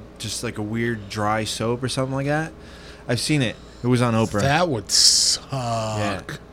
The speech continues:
Speaker 1: I know there's a couple of people. And
Speaker 2: What
Speaker 1: I
Speaker 2: do they
Speaker 1: know,
Speaker 2: drink?
Speaker 1: I think internally they're fine. It's the outside. It's the outside that gets them. They'll start blistering up and all kinds of crazy shit. Yeah, I mean, I've seen some crazy ones.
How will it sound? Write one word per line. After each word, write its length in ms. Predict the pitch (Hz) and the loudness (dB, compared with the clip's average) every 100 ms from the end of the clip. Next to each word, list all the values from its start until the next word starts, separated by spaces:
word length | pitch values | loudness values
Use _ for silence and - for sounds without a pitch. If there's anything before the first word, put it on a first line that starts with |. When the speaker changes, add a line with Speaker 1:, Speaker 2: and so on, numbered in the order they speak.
| - | -8
Speaker 1:
I 60 | 107 | -2
know 120 | 123 | 0
there's 160 | 120 104 | 0 -2
a 40 | |
couple 280 | - 107 110 | -4 -4 -4
of 80 | 95 | -4
people. 220 | 107 104 | -6 -4
And 180 | 113 117 | 4 8
Speaker 2:
What 80 | 170 | 10
Speaker 1:
I 20 | |
Speaker 2:
do 20 | |
they 80 | 165 | 10
Speaker 1:
know, 60 | |
Speaker 2:
drink? 400 | 147 190 175 - - - - - - - - - - - - - - | 10 10 8 2 -10 -18 -20 -20 -20 -20 -20 -20 -20 -20 -20 -18 -4
Speaker 1:
I 60 | 135 | 0
think 300 | 143 185 - | 2 0 0
internally 720 | 165 151 - 131 151 160 156 135 | 0 0 0 2 2 4 4 6
they're 160 | 123 | 4
fine. 460 | 110 - 120 131 147 | 0 -2 0 0 -2
It's 180 | 117 - | -4 -6
the 120 | 117 - | -6 -4
outside. 600 | 117 123 - - 85 82 90 - - - - - | -4 -2 -4 -6 -6 -8 -12 -16 -20 -20 -16 -10
It's 140 | 110 | -4
the 140 | 120 - | -4 -2
outside 460 | 113 113 - 104 98 | -2 -2 -2 -2 -4
that 160 | 95 | -6
gets 240 | 90 104 - | -6 -6 -6
them. 240 | 95 95 - - - - - | -6 -8 -12 -20 -20 -16 -2
They'll 120 | 117 | 0
start 340 | 110 135 117 101 | 0 -2 -2 -2
blistering 580 | 113 113 - 117 110 | -4 -4 -4 -2 0
up 160 | 110 110 | 0 0
and 100 | 110 | 0
all 120 | 107 | 0
kinds 280 | - 110 104 | 0 -4 -4
of 60 | 104 | -6
crazy 240 | 95 90 | -8 -8
shit. 200 | 87 95 | -10 -10
Yeah, 200 | 90 98 | -8 -4
I 60 | 113 | -4
mean, 280 | 127 117 110 | -2 -2 -2
I've 200 | 117 113 | -4 -6
seen 180 | 120 | -6
some 140 | 107 95 | -6 -6
crazy 280 | 101 107 98 | -6 -6 -8
ones. 180 | 98 | -10